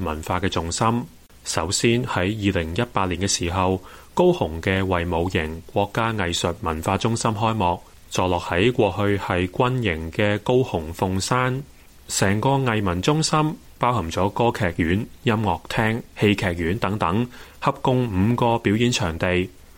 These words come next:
當中最特別嘅係一座所謂葡萄園式嘅音樂廳，同一啲國際知名嘅音樂廳，好似係柏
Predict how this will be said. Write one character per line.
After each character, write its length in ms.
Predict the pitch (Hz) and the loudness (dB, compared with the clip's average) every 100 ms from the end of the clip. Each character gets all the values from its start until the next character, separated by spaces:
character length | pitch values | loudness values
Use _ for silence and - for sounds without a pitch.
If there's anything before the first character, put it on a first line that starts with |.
| - - - - | -20 -20 -12 -2
當 200 | 117 117 | 0 0
中 260 | 123 117 | 0 0
最 200 | 117 101 | 2 2
特 120 | 92 90 | 2 0
別 180 | - | 0
嘅 300 | 90 101 98 98 - - | 0 0 0 -4 -12 -10
係 140 | - 92 | -2 2
一 140 | 151 | 2
座 260 | - 107 92 | 2 0 0
所 200 | - 98 | 2 2
謂 220 | 104 87 | 2 -2
葡 220 | - 85 | -2 -4
萄 240 | 80 87 80 | -2 -2 -2
園 280 | 82 80 80 | -2 -4 -2
式 160 | - 123 - | -2 -2 -2
嘅 160 | 92 | -2
音 80 | 90 | 0
樂 280 | 107 107 85 | 0 0 -2
廳， 340 | - 110 113 120 - - - - - | -2 0 0 -2 -10 -20 -20 -18 -10
同 280 | - 76 85 | -6 -4 -2
一 60 | |
啲 200 | 107 117 | 2 4
國 220 | 110 101 | 4 0
際 260 | - - 95 | 0 0 0
知 240 | 92 117 | 2 2
名 240 | 117 82 78 | 2 0 -2
嘅 180 | 95 92 | 0 2
音 120 | 107 | 2
樂 240 | 110 87 | 0 0
廳， 320 | - 113 113 113 - - - | -2 -2 0 -4 -8 -20 -4
好 140 | 131 | 0
似 180 | 156 127 | 4 4
係 240 | 101 95 | 2 2
柏 220 | 101 117 | 0 0